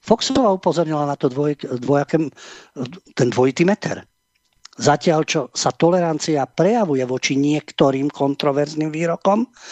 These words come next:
v iných oblastiach panuje prísna cenzúra. Poukázala práve nedávno, keď bol festival hudobný Glastonbury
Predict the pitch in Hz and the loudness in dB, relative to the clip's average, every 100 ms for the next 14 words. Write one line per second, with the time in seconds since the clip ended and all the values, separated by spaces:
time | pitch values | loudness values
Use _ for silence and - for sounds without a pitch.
0 | - - - 277 233 160 175 180 - - | -18 -4 4 4 4 2 0 0 0 -2
1 | 156 - _ _ _ - 131 131 123 113 | -2 -4 _ _ _ 0 2 2 -2 -4
2 | - _ _ 170 240 247 - 170 - 131 | -10 _ _ 2 2 0 -2 -4 -2 -4
3 | 107 101 98 92 - _ _ - 208 202 | -4 -6 -6 -10 -14 _ _ 0 2 2
4 | 180 170 156 180 170 151 170 151 143 - | 2 0 0 0 0 -2 -2 -2 -4 -4
5 | 135 - - _ _ _ - _ - 127 | -8 -8 -20 _ _ _ -20 _ -2 0
6 | 170 156 160 135 135 151 151 156 123 131 | 2 0 0 2 2 0 0 -2 -2 -4
7 | - 147 147 156 | -2 0 0 0